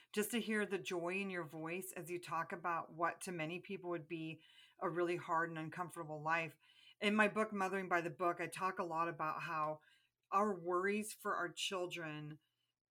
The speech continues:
kind of suck the joy out of our day,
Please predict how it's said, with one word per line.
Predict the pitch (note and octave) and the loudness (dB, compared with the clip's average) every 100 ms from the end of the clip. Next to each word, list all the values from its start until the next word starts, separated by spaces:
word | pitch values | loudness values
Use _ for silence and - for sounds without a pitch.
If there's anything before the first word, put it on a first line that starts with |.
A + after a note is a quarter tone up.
| _ - | _ -2
kind | G3+ F#3+ | 0 0
of | E3 | 0
suck | - - F3+ - | -2 0 -2 0
the | F#3+ | -2
joy | F3+ F3+ D#3+ E3 F3 - | 0 0 0 -2 -2 -2
out | D#3 D#3 | 0 0
of | D3+ D3+ | -4 -6
our | - D#3+ | -6 -4
day, | C#3 D3 C3+ D#3 | -4 -6 -6 -8